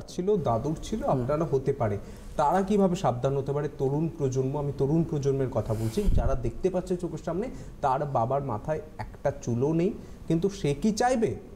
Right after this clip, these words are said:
Speaker 1: তার মাথায় সমস্ত চুল চলে যাক?
Speaker 2: Definitely।
Speaker 1: সে চাইবে না। এক।
Speaker 2: একদমই তাই।
Speaker 1: দ্বিতীয়ত, যেসব মহিলারা pregnancy অর্থাৎ সন্তান সম্ভবা, তাদেরও কিন্তু চুল ওঠার পরিমাণটা বেড়ে যায়, এবং শীতকালে, even শীতকালেও যারা রয়েছেন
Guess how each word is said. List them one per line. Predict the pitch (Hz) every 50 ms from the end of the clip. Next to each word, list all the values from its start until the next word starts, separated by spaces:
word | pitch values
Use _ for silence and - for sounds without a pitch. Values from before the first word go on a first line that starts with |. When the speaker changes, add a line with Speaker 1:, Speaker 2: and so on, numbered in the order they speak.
| - - - - -
Speaker 1:
তার | 156 143 143
মাথায় | 151 151 147 - 175 165
সমস্ত | - - 156 151 151 151 - 175
চুল | 165 - 180 170
চলে | 151 - 165 156 160 160
যাক? | 151 175 185 190
Speaker 2:
Definitely। | 180 180 170 190 208 202 196 185 180
Speaker 1:
সে | 180 202 190 185 190 190 -
চাইবে | - 202 185 175 170 165
না। | 165 160 - -
এক। | 160 160
Speaker 2:
একদমই | 180 180 156 156 156 147 135
তাই। | - 110 107
Speaker 1:
দ্বিতীয়ত, | 135 - 240 233 254 247 233 202 - - 180 180 185 - - - - - - 135 120 117 117
যেসব | 117 170 220 247 226 - 247 240 196
মহিলারা | 165 151 139 139 156 165 165 160 165 165
pregnancy | - - 160 139 139 156 170 196 202 185 - - - 101 95 - - - - -
অর্থাৎ | - 156 185 - - 202 196
সন্তান | - - 147 131 139 147 147 - 202 214 226
সম্ভবা, | 214 220 - 175 160 151 139 127 117 107 113 113 - - - - - - - - -
তাদেরও | 165 151 151 165 190 247 262 277 269
কিন্তু | - 254 233 226 226 -
চুল | - 202 180 170
ওঠার | 165 160 160 - 190 202 190 - -
পরিমাণটা | 151 147 139 139 143 143 147 151 147 - 202 151 110 - -
বেড়ে | 131 135 147 147 143 120
যায়, | - - 107 - - - - -
এবং | 147 180 220 214
শীতকালে, | 214 - 202 196 - - 214 196 185 143 120 -
even | 131 127 160 175 170 165
শীতকালেও | - - 170 160 - - 175 170 190 185
যারা | 170 175 156 151 147
রয়েছেন | 135 131 131 131 131 - 147